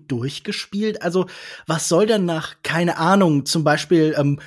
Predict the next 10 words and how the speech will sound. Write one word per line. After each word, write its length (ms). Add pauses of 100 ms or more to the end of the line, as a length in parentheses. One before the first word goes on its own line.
(220)
Paul 240
Schraders 540
The 100
Canyons 800
oder 140
einem 220
Neil 260
Breen-Film 1120
oder, 380 (560)
ähm, 460